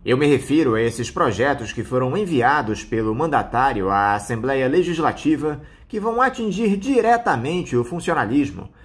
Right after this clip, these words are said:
mexendo em benefícios e aposentadorias para atender às regras estabelecidas em acordo com o governo federal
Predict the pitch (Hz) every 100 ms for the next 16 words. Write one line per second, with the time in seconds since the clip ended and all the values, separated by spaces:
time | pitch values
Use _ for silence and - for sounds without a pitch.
0 | - - 415 247 - 151 170 127 117 113
1 | 165 139 123 151 - 131 127 143 - 165
2 | 156 143 139 101 156 165 156 - - -
3 | - - 214 269 269 214 175 202 202 190
4 | 190 196 190 185 240 254 247 233 139 -
5 | 175 185 110 104 147 175 - 170 147 104
6 | 110 113 117 113 127 123 185 147 120 165
7 | 120